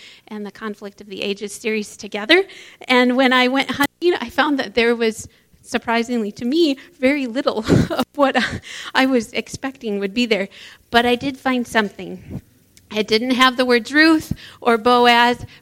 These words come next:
but it referenced the book of Ruth. And what I found was perfect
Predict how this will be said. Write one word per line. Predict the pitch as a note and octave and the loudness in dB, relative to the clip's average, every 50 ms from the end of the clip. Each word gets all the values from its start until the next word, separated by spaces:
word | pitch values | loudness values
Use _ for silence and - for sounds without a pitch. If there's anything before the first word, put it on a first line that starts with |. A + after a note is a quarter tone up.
| _ | _
but | - A#3+ A3 | -2 0 0
it | - - G#3 | 0 -2 0
referenced | A3 B3 C4 C4 C4 - - A3+ F#3+ E3 - - - - - - - A#3 A#3 | 0 2 2 0 -2 -4 -4 -4 -4 -4 -4 -8 -10 -10 -10 -12 -16 -8 -2
the | A3+ A3+ | -2 0
book | G#3+ A#3 G#3 A3 | 0 0 -2 0
of | A#3+ G#3 G3 G3+ | -2 -4 -2 2
Ruth. | G#3+ G#3 G3+ G3+ G#3 - B3+ A#3+ - | 2 2 2 2 -2 -4 -6 -6 -4
And | A3+ A#3 A3 | -4 -2 0
what | A#3+ B3+ | 0 0
I | _ _ _ _ _ - C4 | _ _ _ _ _ 0 0
found | B3+ B3 B3+ B3+ B3+ A3+ - - - - _ _ | 2 2 2 0 0 -2 -4 -10 -14 -20 _ _
was | - G#3+ G3+ - | -6 -6 -6 -4
perfect | - - G#3+ G3 - - - - - - | -4 -4 -4 -4 -6 -12 -16 -18 -20 -20